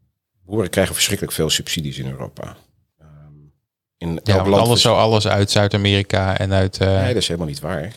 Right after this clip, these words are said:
Speaker 2: Nee?
Speaker 1: Logistiek is natuurlijk een van de grootste problemen met voedsel. En, ehm,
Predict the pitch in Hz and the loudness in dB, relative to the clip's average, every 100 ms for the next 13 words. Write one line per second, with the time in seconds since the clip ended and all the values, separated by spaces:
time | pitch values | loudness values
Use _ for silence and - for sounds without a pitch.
0 | - 113 147 165 92 90 - 120 98 87 | -4 0 0 2 0 0 -2 -2 -2 -4
1 | 87 80 87 - - - 98 - - 78 | -4 -4 -4 -2 -2 0 -2 -2 -6 -2
2 | 80 80 76 - 104 - 76 87 - _ | -2 -2 -4 -4 -4 -4 -8 -12 -16 _
3 | _ _ _ 80 78 78 78 78 | _ _ _ -20 -20 -12 -8 -6